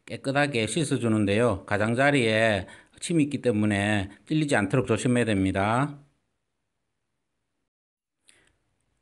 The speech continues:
다음은요, 알로에 삼 단 포뜨기인데요. 자, 보이시나요?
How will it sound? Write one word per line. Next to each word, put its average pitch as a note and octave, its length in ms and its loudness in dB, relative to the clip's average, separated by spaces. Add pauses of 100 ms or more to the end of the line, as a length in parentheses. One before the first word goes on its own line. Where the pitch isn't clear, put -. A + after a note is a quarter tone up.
(180)
다음은요, G#2+ 720 2 (220)
알로에 G#2+ 400 4
삼 B2 260 0
단 C3 200 2
포뜨기인데요. G2 920 0 (680)
자, F#2 500 -4
보이시나요? A2 760 0